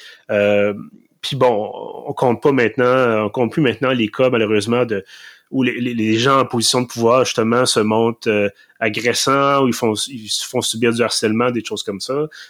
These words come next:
euh, quand c'est pas même de, des agressions, euh, sexuelles et compagnie, mais on, on n'est pas là dans le film, là. Euh, mais je me disais, travailler pour cette personne-là, euh, j-, il semble que je me serais, j-, j'aurais essayé de le, de, de dire, ben écoute, ça, ça fonctionne pas, c'est, c'est,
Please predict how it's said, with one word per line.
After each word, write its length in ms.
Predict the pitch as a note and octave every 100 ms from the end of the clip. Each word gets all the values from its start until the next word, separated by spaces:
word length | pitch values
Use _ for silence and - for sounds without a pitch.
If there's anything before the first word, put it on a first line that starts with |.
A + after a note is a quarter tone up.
| -
euh, 120 | G#2 G2+
quand 100 | A#2
c'est 180 | - G#2+
pas 120 | A#2+
même 280 | A2+ A#2 A#2
de, 100 | A2
des 240 | G#2 G2+
agressions, 760 | G#2+ G#2 G#2 - A2+ A2+ A2 G#2
euh, 80 | G2
sexuelles 440 | - - A2+ A2+
et 60 | G2+
compagnie, 380 | - G2+ A2 D3+
mais 80 |
on, 160 | G#2+ G2+ - - -
on 120 | B2+
n'est 100 | C#3
pas 140 | D3+
là 80 | E3
dans 120 | C#3+
le 60 | A#2
film, 300 | - D#3+ F3
là. 140 | F3+ - - -
Euh, 500 | A#2+ B2 B2 B2 B2+ C2 - _ _
mais 140 | D3 C3
je 80 | C#3+
me 80 |
disais, 520 | B2+ A#2 C3 E3+ F#3 - - - _ -
travailler 420 | C3 B2+ B2+ G3+
pour 180 | D3 -
cette 220 | C3 -
personne-là, 760 | A#2+ - A2 A2 B2 E3+ F#3+ C#3 _ _ _ _ -
euh, 280 | - - - - -
j-, 180 | D3+ -
il 80 | -
semble 200 | F3 F#3
que 80 | D#3
je 80 |
me 80 | B2+
serais, 240 | A#2+ C3+ C3
j-, 180 | B2 D3
j'aurais 320 | C3 C3 B2
essayé 220 | C#3 F#3+ F#3
de 60 |
le, 140 | C#3 C3
de, 120 | B2+
de 720 | G#2 - _ _ _ - B2
dire, 240 | A2+ D3+ D3
ben 80 | B2
écoute, 280 | G#2+ D#3+
ça, 160 | D#3 C3
ça 160 | - A2
fonctionne 460 | D3+ E3 - A2+
pas, 340 | F#2+ C3+ D#3+ E3
c'est, 180 | - A2+
c'est, 180 | -